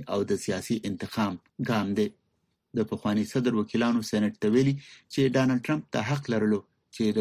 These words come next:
نومبر په میاشت کې د صدارتي انتخاب په نتیجه کې اعتراض کړی وي او د جنورۍ په شپږمه نیټه په کانګرس د حملې نه وړاندې په واشنګټن کې خپلو مرستیالانو ته د ډانلډ ټرمپ تقریر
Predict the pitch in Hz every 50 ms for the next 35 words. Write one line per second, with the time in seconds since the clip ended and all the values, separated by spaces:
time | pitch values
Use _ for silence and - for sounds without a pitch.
0 | 104 101 101 98 110 107 107 - 104 101 101 107 117 131 135 135 - - - 123
1 | 123 - - - - _ _ - 135 131 127 - 131 123 131 123 123 123 123 -
2 | 151 - - 127 120 - 107 - - 120 117 117 - 113 107 104 107 - 104 120
3 | 123 123 - 117 104 95 - - 107 107 - 120 117 113 107 104 - - 120 107
4 | 101 101 107 107 107 - _ _ _ _ _ _ _ 113 107 101 104 107 101 104
5 | 101 98 98 101 107 110 107 - 101 92 - - - 104 - 113 104 101 98 101
6 | 98 - - 120 120 120 - 110 107 104 - 101 101 107 110 131 135 135 - -
7 | - - - - _ _ - 135 135 135 131 135 139 139 147 139 123 113 104 101
8 | 110 120 131 135 127 127 123 123 - _ _ _ _ _ _ - 120 113 107 107
9 | 98 95 - 104 98 90 123 123 120 - - 113 107 - - 117 110 101 101 98
10 | 95 - - 104 104 107 120 127 127 123 120 123 120 117 110 107 107 98 95 87
11 | 107 107 104 98 - - - 113 107 98 - 104 - - - 127 131